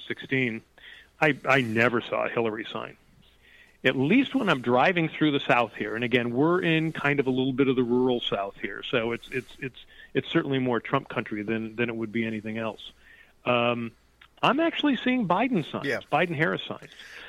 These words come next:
Speaker 1: Are you beginning to see that in Western P A as well?
Speaker 2: Well, what's interesting about that is in, um, in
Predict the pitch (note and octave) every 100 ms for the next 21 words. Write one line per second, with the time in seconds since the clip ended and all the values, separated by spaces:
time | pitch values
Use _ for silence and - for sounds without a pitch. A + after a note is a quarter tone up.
0 | - - C#3+ C#3+ D#3 G#3 A3+ A3 G#3+ G#3
1 | G3 G#3 G3 F#3+ D#3 C#3 D#3+ F3+ E3 F#3+
2 | F3+ F3+ E3+ E3+ D#3 G3+ A3 D3+ F3+ -
3 | G#3+ C#4+ D#4 D#3+ - D#3 C3 C#3+ C3+ D#3+
4 | D3 D3 - D#3+ D3+ D3+ C#3+ - - D#3
5 | D#3+ D3+ D3+ - _ - D#3 C#3+ C3+ B2+
6 | A#2+ A2 _ - - - - - - _
7 | _ _ _ - E3 D3 C#3+